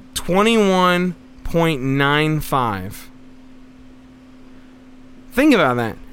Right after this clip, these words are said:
Tyreek had the fastest at twenty-nine, twenty-one point nine five is the fastest play in the N F L, right?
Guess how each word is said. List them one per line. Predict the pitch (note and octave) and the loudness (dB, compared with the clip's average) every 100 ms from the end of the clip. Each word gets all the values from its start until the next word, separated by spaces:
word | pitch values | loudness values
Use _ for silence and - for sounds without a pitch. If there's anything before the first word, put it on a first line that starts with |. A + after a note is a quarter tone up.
| - | -16
Tyreek | - G3+ A#3 A#3 D4+ C4+ | -2 2 4 4 2 2
had | C4+ A#3 | 2 2
the | |
fastest | G3+ A#3 B3 C4+ B3 G3+ | 0 2 2 2 -2 -2
at | G3+ E3 | -2 -4
twenty-nine, | - A3 B3 B3+ A3 G3+ G#3 G#3 - - - - - | -2 0 2 2 2 2 2 0 -6 -16 -20 -20 -18
twenty-one | - G#3 B3+ B3 A#3 | -2 2 4 4 2
point | G#3+ G3+ E3+ | 0 0 0
nine | D3+ D#3 F#3 A3 | 2 2 2 0
five | G3+ F3 D3 C#3 | 0 2 2 0
is | C#3+ D3+ | -2 -2
the | |
fastest | C#3+ E3 E3+ E3 - | 0 0 0 -4 -4
play | F3 E3+ | -2 0
in | E3 | 0
the | D#3 | 0
N | D3 | 0
F | D3 D3 | -2 -4
L, | B2 A2 A#2 - - - - - - - - | -4 -4 -6 -10 -20 -20 -20 -20 -20 -20 -8
right? | C#3 C#3+ D3+ F3 | -2 2 2 0